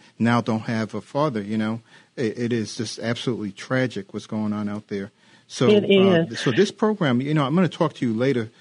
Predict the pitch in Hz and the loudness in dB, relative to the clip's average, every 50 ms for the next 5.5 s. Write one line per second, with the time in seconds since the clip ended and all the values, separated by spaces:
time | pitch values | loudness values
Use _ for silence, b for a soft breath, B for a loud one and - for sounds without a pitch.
0 | b b - 117 123 120 - 131 127 123 120 123 120 113 113 - 226 277 311 254 | b b -4 -4 -4 -4 -4 -4 -2 0 0 0 0 0 0 2 4 4 4 4
1 | - - 330 349 339 320 294 - - 233 262 311 311 269 208 170 156 143 117 127 | 4 4 6 6 6 6 4 2 2 4 4 6 6 6 6 6 4 4 2 2
2 | 120 151 160 131 - - 196 190 156 127 113 104 117 120 117 123 127 127 - 131 | 4 2 2 2 2 0 0 0 0 0 -2 -2 -4 -2 0 0 0 0 0 -2
3 | 117 110 - 113 107 110 110 104 104 - - 139 131 127 - 120 110 104 107 110 | -2 -2 -4 -6 -6 -4 -4 -6 -6 -6 -6 -6 -6 -4 -4 -4 -4 -4 -4 -6
4 | 110 107 110 107 110 107 101 98 - - 120 120 117 - 113 107 101 107 107 104 | -6 -6 -6 -6 -6 -6 -8 -8 -6 -4 -4 -4 -4 -4 -6 -4 -4 -6 -6 -6
5 | 110 113 117 117 107 107 110 110 107 104 | -4 -4 -2 -2 -2 -2 -2 -4 -4 -4